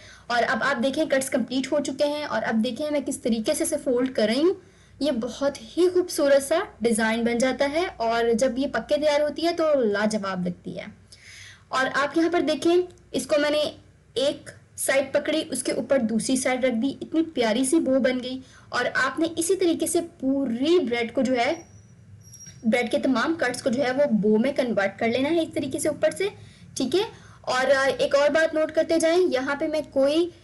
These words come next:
अ, लई इस्तेमाल नहीं कर रही हूँ, मतलब कोई भी ऐसी चीज़, पानी या आटे का mixture कुछ इस्तेमाल नहीं कर रही हूँ कि इन्हें, इन्हें मैं जो है वो जोड़ लूँ। आपने बिल्कुल कुछ इस्तेमाल नहीं करना, बस हाथ से हल्का सा press कर देना है, ज़्यादा नहीं, हल्का सा, जिस तरीके से आपको मैं करके दिखा रही हूँ।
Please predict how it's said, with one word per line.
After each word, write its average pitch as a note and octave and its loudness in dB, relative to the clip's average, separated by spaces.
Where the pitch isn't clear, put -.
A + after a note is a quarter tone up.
अ, A#3+ 0
लई B3 -2
इस्तेमाल D4 0
नहीं D#4 0
कर D4 4
रही D4 0
हूँ, D#4 0
मतलब C#4 0
कोई B3+ 2
भी D4 0
ऐसी C#4 -2
चीज़, C#4 -4
पानी B3 0
या C#4 2
आटे A3 -2
का C4+ 0
mixture A#3 2
कुछ D4 -6
इस्तेमाल C4+ 0
नहीं C4+ 2
कर C4 2
रही C4 -2
हूँ C#4+ 0
कि - -4
इन्हें, C#4 0
इन्हें B3+ -4
मैं B3 -2
जो B3 -4
है C4 -2
वो C#4 4
जोड़ G3+ 2
लूँ। C#4 -2
आपने A#3 -2
बिल्कुल G#3 -2
कुछ E4 -4
इस्तेमाल C#4 0
नहीं C#4 0
करना, C4+ 2
बस C#4 -2
हाथ A#3+ -4
से F4+ 0
हल्का C4 -2
सा E4+ -2
press G#3+ 2
कर G3 2
देना F#3 0
है, G#3 0
ज़्यादा G#3 0
नहीं, F4+ -2
हल्का G#3 0
सा, G3 -12
जिस B3 -6
तरीके C#4 -2
से C#4 0
आपको B3+ 0
मैं C4 2
करके A3 -2
दिखा G3+ -4
रही G3 0
हूँ। G3+ -8